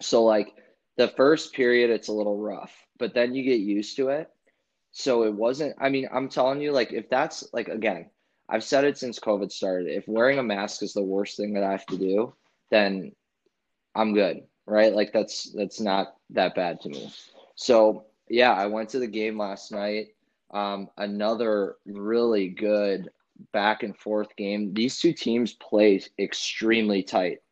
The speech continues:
Um, and they have, I think, for the last four or five years, every game seems to be either going to overtime, going to shootout. Um, but yeah, dude, it was so much fun. It was so cool to be back in, like,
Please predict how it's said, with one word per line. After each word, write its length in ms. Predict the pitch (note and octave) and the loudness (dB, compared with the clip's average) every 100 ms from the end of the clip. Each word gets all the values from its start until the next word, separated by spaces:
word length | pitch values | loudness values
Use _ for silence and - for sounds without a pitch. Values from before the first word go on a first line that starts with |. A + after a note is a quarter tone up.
| _ _ _ _ _ - | _ _ _ _ _ 0
Um, 560 | G#2 G2 F2+ F2+ F2 _ _ | 2 4 0 -2 -10 _ _
and 180 | A2+ A2 | -2 2
they 120 | A#2 | 2
have, 380 | A2+ G#2+ A#2 G2+ | 4 4 4 2
I 80 | F#2+ | -6
think, 280 | - G2 | -8 -10
for 120 | - G#2+ | -8 -6
the 60 | |
last 420 | F#2+ F#2+ F#2+ - | -4 -2 -4 -6
four 180 | - G#2+ | -4 -2
or 60 | A#2 | -2
five 320 | - G2 G2 | 0 0 0
years, 380 | F2 F#2+ F2 - | -2 -4 -4 -6
every 360 | - A2+ C#3 G#2+ | -4 -2 -2 -2
game 460 | F#2 F2+ G#2 G2+ | -4 -4 -4 -4
seems 380 | F2 G2 F#2 F2+ | -6 -8 -8 -6
to 80 | G#2+ | -6
be 360 | F2+ G2 F#2 F#2 F2 - _ _ | 0 2 4 2 -2 -12 _ _
either 240 | G#2 G#2+ G2 | 2 4 4
going 320 | G#2 G#2+ A2 | 4 4 4
to 60 | |
overtime, 760 | G#2 G2+ G2+ F#2 - F#2+ F#2+ G2 | 4 4 4 0 -2 0 -2 0
going 200 | G2 G#2 | 0 0
to 60 | |
shootout. 680 | G#2 - G#2 G#2 G2 G2 G2 - _ _ _ _ | -4 -2 -2 0 0 0 -2 -6 _ _ _ _
Um, 600 | - F#2+ F2+ F#2 F2+ D#2 - - F#2+ | -4 -2 -2 -2 -6 -10 -16 -18 -2
but 360 | A2 F#2+ F#2 - | 2 4 2 -2
yeah, 320 | G#2+ G2+ F#2 | 2 4 4
dude, 280 | F2 F#2+ F#2 | 2 0 2
it 120 | F#2+ | 2
was 200 | A2 G2+ | 2 2
so 260 | - A2+ G#2 | 0 2 2
much 240 | G2 F2+ | 2 -4
fun. 220 | - F#2+ F#2+ | -2 -2 -2
It 60 | F#2 | -4
was 120 | F#2 | -6
so 200 | - A2 | 0 2
cool 260 | G2+ - G#2 | 2 0 0
to 60 | G2 | 2
be 120 | G2+ | 0
back 420 | F2+ G2 F#2+ - | 0 0 0 0
in, 180 | F#2+ F#2 | -4 -2
like, 340 | F#2 F#2 - | 0 -2 -2